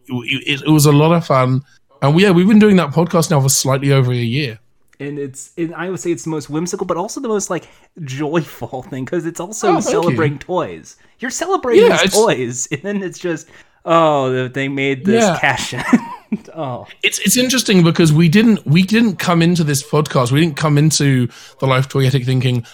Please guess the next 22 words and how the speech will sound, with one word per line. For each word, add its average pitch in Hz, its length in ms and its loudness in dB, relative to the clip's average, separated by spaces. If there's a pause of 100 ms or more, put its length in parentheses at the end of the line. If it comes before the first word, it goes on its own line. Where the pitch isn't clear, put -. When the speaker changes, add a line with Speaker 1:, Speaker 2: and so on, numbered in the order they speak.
Speaker 1:
"Let's 165 260 -2
make 175 240 -2
a 156 60 4
bad 131 420 0
movie 123 400 0
podcast." 165 540 -2
Speaker 2:
No, 240 200 -6
it's - 160 -12
Speaker 1:
But 143 100 2
Speaker 2:
like 143 120 4
Transformers - 20 2
the 202 440 2
Speaker 1:
unfortunately 135 320 2
Speaker 2:
movie, 127 280 0
for 123 180 -8
instance. 104 560 -12
Like, 127 260 -14
that 202 220 -4
is 214 200 -4 (160)
Speaker 1:
<laughs> 508 140 -10
Speaker 2:
someone's, 196 500 -4 (680)
someone's 359 300 -2